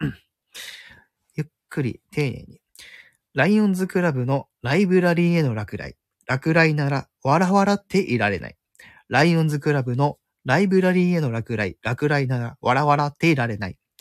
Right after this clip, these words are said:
ライオンズクラブのライブラリーへの落雷。落雷なら、わらわらっていられない。ういったー。<laughs> これだんだん早口になってくんじゃねえか。大丈夫か、俺。<laughs>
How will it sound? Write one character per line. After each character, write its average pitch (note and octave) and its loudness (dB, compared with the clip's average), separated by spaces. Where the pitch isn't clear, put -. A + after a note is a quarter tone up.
ラ C3 2
イ D3+ 2
オ D#3 0
ン D3 -2
ズ C#3+ -4
ク D3 0
ラ C#3 0
ブ A2+ -8
の B2+ -2
ラ C3 0
イ E3 0
ブ F3+ 2
ラ F#3+ 4
リ F#3 0
ー F#3 0
へ F3+ -2
の D#3 -2
落 A#2 -6
雷。 A2 -4
落 G#2+ -8
雷 A2+ -6
な A2 -10
ら、 C#3 -6
わ B2 0
ら D#3 2
わ E3 2
ら E3 0
っ D#3+ -6
て E3+ -2
い G3+ 0
ら B2+ 0
れ A2+ -2
な F#2 -6
い。 - -14
う C#3 -2
い D3+ 6
っ C#3 -2
た D3+ 6
ー。 - -2
<laughs> - -10
こ - -8
れ C3+ -6
だ D3+ 0
ん G3 -4
だ G3 4
ん - -4
早 F#3 -4
口 - -8
に G#3 -2
な D3+ -2
っ C#3 -8
て D3+ 0
く C#3 -2
ん B2+ -2
じ B2 -4
ゃ A#2+ -4
ね A2 -6
え G#2+ -8
か。 G#2+ -8
大 C3 -6
丈 G#3+ -4
夫 E3+ -8
か、 A2 -8
俺。 G#2+ -8
<laughs> F#2 -4